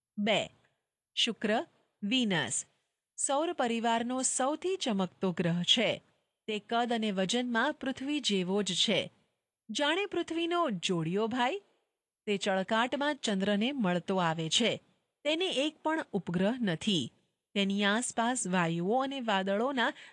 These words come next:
ઘટ્ટ આવરણોને કારણે તેનો અભ્યાસ બહુ થઈ શક્યો નથી. ત્રણ, પૃથ્વી, અર્થ. શુક્ર અને મંગળની વચ્ચે પૃથ્વીનું સ્થાન છે. પૃથ્વી પોતાની ધરી પર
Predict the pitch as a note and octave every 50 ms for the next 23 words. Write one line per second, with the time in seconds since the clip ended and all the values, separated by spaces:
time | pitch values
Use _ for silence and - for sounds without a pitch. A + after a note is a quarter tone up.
0 | _ - G#3 - G#3 C4 C#4 - - F4 D#4+ C4 G3+ F#3 F3 F#3 F#3+ F#3 F#3+ G3
1 | G3+ G#3 G3+ - - F3 E3 F3+ A#3+ D4+ D#4+ G3+ D3 - - - - _ _ _
2 | - A3+ A3 G#3 G3+ G3+ G3 F#3 F3 E3 - F3+ G3 G3+ F#3+ A3+ D4+ - - -
3 | - - - A3 G#3+ A#3+ C4+ D#4+ F4 - - - G#3+ G3+ G#3 G3 - - F#3 E3+
4 | - F#3+ F3 F3 F3 F3 - - A3 F#3+ C3+ - - _ _ _ _ _ _ _
5 | _ _ _ _ _ _ _ _ _ _ _ _ _ _ _ _ - B3 A3+ E3
6 | A#2 - - _ _ _ _ _ _ _ _ _ _ - B3+ B3+ - - G#3 F3
7 | D#3+ - - - _ _ _ _ _ _ _ _ _ - B3+ A#3+ G#3 E3 C#3+ C#3+
8 | - - - - _ _ _ _ _ _ _ _ _ _ _ _ _ _ _ _
9 | _ _ _ _ _ - - - E4+ E4+ - F4+ F#4 G4+ G4+ G#4 G#4+ G4 D4+ A#3+
10 | A3+ A#3 A3+ A#3+ B3 B3 B3+ C4+ C4 A#3 G3 F3+ - - A3+ A#3 A3+ - F#3+ E3+
11 | - F#3+ F3+ F#3 F#3 G3 A3+ C4+ - - - G3+ F#3 E3 D#3 D#3 E3 - A#3+ G#3
12 | D#3 - - - _ _ _ _ _ _ _ _ - A#3+ C4 B3 - B3 C#4+ D4+
13 | D#4 B3+ A#3+ G#3+ - A3 G#3 G3+ G#3 G#3+ F#3+ F#3 D#3+ E3+ G#3 A#3 C#4 C4+ - A3+
14 | B3+ E4+